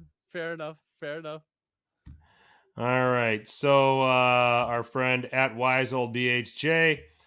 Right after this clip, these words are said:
Speaker 2: uh, Richard, this, Richard say, our, our Richard, this this motherfucker every single time.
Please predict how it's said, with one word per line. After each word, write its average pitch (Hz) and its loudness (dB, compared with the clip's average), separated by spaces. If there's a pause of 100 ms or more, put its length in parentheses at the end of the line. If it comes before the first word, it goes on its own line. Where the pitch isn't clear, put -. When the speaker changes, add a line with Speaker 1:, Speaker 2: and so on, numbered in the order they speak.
(320)
Speaker 2:
uh, 120 0
Richard, 123 -6
this, 139 -4 (440)
Richard 135 -4
say, 135 -2 (260)
our, 104 -10
our 127 2
Richard, 123 -4
this 123 -8 (220)
this 151 -4
motherfucker 120 -6
every 117 -8
single 117 -6
time. 123 -6